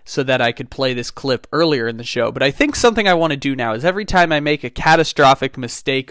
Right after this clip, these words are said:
on the air, I wanna just give myself a little tickle. Not that I care, like, I mean, I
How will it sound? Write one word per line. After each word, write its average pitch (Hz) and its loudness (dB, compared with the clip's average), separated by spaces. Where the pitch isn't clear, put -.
on 127 -4
the 113 -8
air, 135 -2
I 185 2
wanna 240 4
just 185 -4
give 170 -2
myself 151 0
a 151 -2
little 135 -6
tickle. 101 -14
Not 233 0
that 185 0
I 151 2
care, 123 -2
like, 127 -2
I 165 6
mean, 156 -4
I 165 4